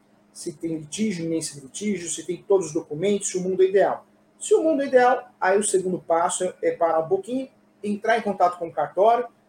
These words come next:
verificar se existe a possibilidade de registro. Aí sim eu vou tentar no cartório. Agora, se não existe o mundo ideal, falta documentos, falta instrução, iminência de litígio, confirmei com o cartório, o cartório falou que não registra, não é comum registrar,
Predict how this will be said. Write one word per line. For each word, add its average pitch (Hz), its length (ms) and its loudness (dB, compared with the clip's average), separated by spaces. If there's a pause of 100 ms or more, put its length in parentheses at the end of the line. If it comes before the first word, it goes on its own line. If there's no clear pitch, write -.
(120)
verificar 185 680 0
se - 220 -10
existe 156 440 -8
a - 40 -6
possibilidade 160 420 -2
de 180 60 -4
registro. 147 440 -10
Aí 269 140 -4
sim 208 160 -6
eu 190 60 -2
vou 196 80 -6
tentar 190 260 -4
no 175 80 -10
cartório. 165 420 -4 (420)
Agora, 185 240 8
se 220 220 -2
não 220 180 2
existe 208 460 -6
o 220 80 -8
mundo 190 260 -4
ideal, 202 420 4
falta 190 340 6
documentos, 175 520 -8
falta 185 220 0
instrução, 170 580 -2 (440)
iminência 196 520 0
de 180 60 -6
litígio, 180 560 -6 (520)
confirmei 214 460 2
com 214 60 -2
o - 20 -2
cartório, 202 400 2
o - 20 -2
cartório 196 300 0
falou 196 160 -2
que 196 60 -6
não 196 100 -2
registra, 185 800 -4
não 202 120 0
é 208 80 2
comum 190 300 -2
registrar, 175 640 -2